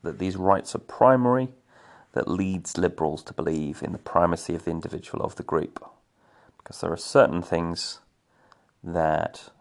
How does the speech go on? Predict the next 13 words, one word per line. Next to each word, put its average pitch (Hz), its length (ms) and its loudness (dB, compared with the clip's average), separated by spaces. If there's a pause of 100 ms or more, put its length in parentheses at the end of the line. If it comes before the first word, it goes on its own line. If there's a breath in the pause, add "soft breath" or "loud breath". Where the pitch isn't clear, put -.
(180)
we - 80 -14
cannot 95 420 2
do 101 220 2
to - 100 -16
the 73 80 -4
individual 80 520 -4
because - 520 -6
they're 87 160 -4
in 90 100 -6
possession - 460 -10
of - 100 -14
these - 220 -10
rights. - 380 -8